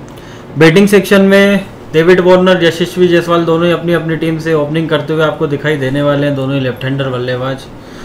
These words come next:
और यशस्वी जायसवाल तो यार भाइयों ऐसा उभर के आ गया है कि मतलब एक साल से फ्लॉप ही नहीं हुआ है, <laughs> फ्लॉप ही नहीं हो रहा है यार भाइयों। तो जायसवाल प्लस डेविड वार्नर भी बहुत ही मुश्किल से फ्लॉप होता है।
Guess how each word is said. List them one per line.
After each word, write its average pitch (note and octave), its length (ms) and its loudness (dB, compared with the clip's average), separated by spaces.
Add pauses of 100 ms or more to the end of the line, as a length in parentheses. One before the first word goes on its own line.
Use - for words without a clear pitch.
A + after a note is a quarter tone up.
(280)
और A#2+ 400 0 (760)
यशस्वी C#3+ 440 -4
जायसवाल D3 440 -4
तो D3 100 -4
यार D3 200 -2
भाइयों C#3 600 -4 (380)
ऐसा B2 240 -4
उभर C#3+ 260 0
के C#3+ 200 -4
आ C3+ 160 0
गया C#3 180 -2
है C#3 200 -4
कि C3+ 140 -10
मतलब C3 1120 -12
एक D#3+ 180 -2
साल D#3 280 -2
से E3 120 -8
फ्लॉप C#3 300 -6
ही D#3+ 60 -6
नहीं D#3 160 -6
हुआ B2+ 140 -4
है, C3+ 120 -8 (440)
<laughs> - 460 -20
फ्लॉप D#3+ 260 0
ही F3 60 0
नहीं D#3 140 -4
हो C3 80 -4
रहा A#2 120 -6
है B2 60 -6
यार B2 100 -8
भाइयों। A#2+ 280 -8 (680)
तो C3+ 300 -2
जायसवाल D3 520 0 (880)
प्लस E3 180 2
डेविड D3+ 340 2
वार्नर D3+ 340 -2
भी E3+ 120 -2
बहुत C#3+ 260 -4
ही D#3 60 -2
मुश्किल D3 340 -4
से C#3+ 100 -8
फ्लॉप C3 280 -4
होता G#2+ 240 -8
है। G2 100 -10